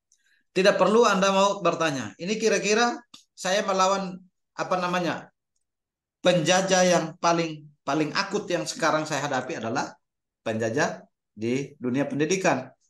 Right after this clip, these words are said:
kebodohan, uh, keterbelakangan ekonomi, keterbelakangan mindset dan cara berpikir gen-, apa, generasi sekarang yang be-, akan membuat kita menjadi tidak,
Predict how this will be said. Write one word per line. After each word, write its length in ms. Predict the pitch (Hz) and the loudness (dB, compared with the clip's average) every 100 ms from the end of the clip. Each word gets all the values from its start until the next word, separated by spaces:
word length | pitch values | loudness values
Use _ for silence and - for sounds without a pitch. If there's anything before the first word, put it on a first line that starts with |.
| _ _ | _ _
kebodohan, 640 | - 127 156 165 147 98 - _ _ _ _ _ _ - 98 | -6 -2 2 2 0 -4 -14 _ _ _ _ _ _ -14 -10
uh, 120 | 107 | -4
keterbelakangan 1040 | 170 - 175 147 147 147 170 170 123 113 - | -4 0 0 2 2 0 -2 -2 -4 -6 -14
ekonomi, 560 | 127 143 143 139 120 - _ _ _ _ _ _ - | -6 -2 0 0 -2 -8 _ _ _ _ _ _ -4
keterbelakangan 880 | 156 175 160 156 156 185 175 175 170 | 0 2 2 2 2 0 -2 -2 -4
mindset 560 | 165 170 151 - - 165 | -4 -4 -4 -8 -6 -2
dan 160 | 160 | -2
cara 240 | 160 147 147 | 0 0 0
berpikir 560 | 143 - 175 165 139 | -2 -4 -8 -4 -2
gen-, 240 | 123 123 123 | -2 -6 -6
apa, 240 | 123 123 | -8 -6
generasi 480 | 117 113 117 117 127 | -4 -4 -4 -4 -8
sekarang 480 | - 147 113 80 - _ _ _ _ _ _ _ _ 147 | -6 -4 -4 -6 -12 _ _ _ _ _ _ _ _ 2
yang 340 | 208 185 175 | 2 4 2
be-, 140 | 160 | 2
akan 320 | 147 151 160 151 | 2 0 -2 -2
membuat 480 | 131 143 196 196 - _ _ _ _ | -2 0 0 -2 -12 _ _ _ _
kita 240 | 190 175 147 | -10 -4 -4
menjadi 640 | 135 120 107 143 214 - _ _ _ | -4 -4 -6 -6 -8 -12 _ _ _
tidak, 500 | 156 147 220 - - | -6 -2 -2 -4 -14